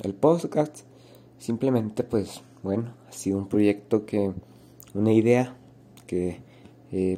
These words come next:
pues, apenas tengo los huevos de ejecutar. Me falta el equipo realmente, me falta un micrófono chingón, pues, audífonos pues ya tengo, pero, pues, unos de estudio más perros,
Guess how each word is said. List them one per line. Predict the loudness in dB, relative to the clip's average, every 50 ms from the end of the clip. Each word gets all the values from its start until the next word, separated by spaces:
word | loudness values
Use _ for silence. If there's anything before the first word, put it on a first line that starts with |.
| -4
pues, | -4 -4 -4 -4 -6 -8
apenas | -8 -4 -2 -2 -2 -2 -4 -4
tengo | -4 -4 -2 -4
los | -4 -6 -4
huevos | -2 0 0 0 0 -2
de | -2
ejecutar. | -6 -6 -8 -10 -8 -8 -8 -4 -4 -4 -4 -4 -10 -20 -20 -20 -20 -20 -20 -20 -12 -10
Me | -6 0
falta | 0 0 0 2 0 0
el | 0
equipo | 0 0 2 2 2 2 4 4 2 2
realmente, | 2 0 -2 -4 -2 -2 -4 -4 -4 -6 -8 -10 -12 -12 -12 -16 -20 -20 -20 -20 -20 -20 -20 -20 -20 _ -20 -20 -18 -12
me | -12 -12
falta | -8 -8 -8 -6 -4 -4 -4
un | -2 -2 -4
micrófono | -4 -4 -4 -4 -6 -6 -8 -12 -12
chingón, | -12 -12 -8 -6 -6 -4 -2 0 0 0 0 0
pues, | -2 -2 -2 0 0 -2 -6 -8 -12 -20 -20 -20 -20 -20 -20 -20 _ _ -6 0
audífonos | 0 2 2 0 -2 -8 -10 -10
pues | -10 -8 -8
ya | -8
tengo, | -4 -2 0 0 0 -2 -4 -8
pero, | -8 -8 -10 -10 -12 -14 -20 -20 -20 -20 -20 -20 _ -20 -20 -20 -16
pues, | -12 -12 -12 -12 -14 -20 -20 -20 -20 -20 -20 -12 -6
unos | -2 -2 -2 -2
de |
estudio | -4 -8 -2 0 2 2 4 2
más | 0 -2 -4 -8 -8
perros, | -6 -2 -2 -2 0 0 0 0 -2 -2 -4 -18